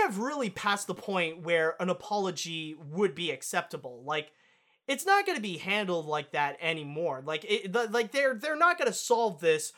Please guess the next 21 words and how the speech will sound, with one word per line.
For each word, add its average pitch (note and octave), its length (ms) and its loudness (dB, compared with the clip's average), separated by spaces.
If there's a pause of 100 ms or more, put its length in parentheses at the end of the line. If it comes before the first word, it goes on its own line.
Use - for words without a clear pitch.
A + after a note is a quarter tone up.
(200)
just B3+ 280 6
by G#3 160 6
saying G3 400 0
they're E3 180 2
sorry F3 540 -2
or F3 240 0
anything E3 360 -4
like F#3+ 240 -4
that. B2 180 -10 (400)
But C4+ 120 8
I C4+ 120 8
will G4+ 260 2
say, C#4 340 2
though, E3 300 -8 (540)
that - 220 8
if E4 200 -4
they A4 180 6
do D#4+ 300 4
make C#4+ 260 -2
an B3+ 100 0
apology, D#3 840 4